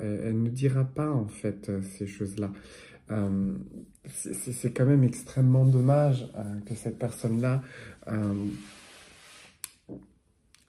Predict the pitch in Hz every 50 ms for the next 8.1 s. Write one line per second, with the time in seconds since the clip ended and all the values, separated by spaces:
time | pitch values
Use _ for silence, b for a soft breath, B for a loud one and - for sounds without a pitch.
0 | _ _ - 127 123 135 127 131 135 131 - - - - 135 135 131 117 110 -
1 | - - 107 107 98 98 101 B B B B B B B B - 120 117 113 110
2 | 110 107 107 107 107 101 95 - - - - _ _ _ _ _ _ _ _ _
3 | _ _ _ _ _ _ _ _ _ _ _ _ _ _ _ _ _ _ _ _
4 | _ _ _ _ _ _ _ _ _ _ _ _ _ _ _ _ _ _ _ _
5 | _ _ _ _ _ _ _ _ _ _ _ _ - - _ - - 117 - -
6 | - - - - 160 165 165 - - 127 123 - - - - - 131 127 135 151
7 | 156 147 127 - - - - - - 127 120 123 123 - 143 135 - 131 95 95
8 | 98 95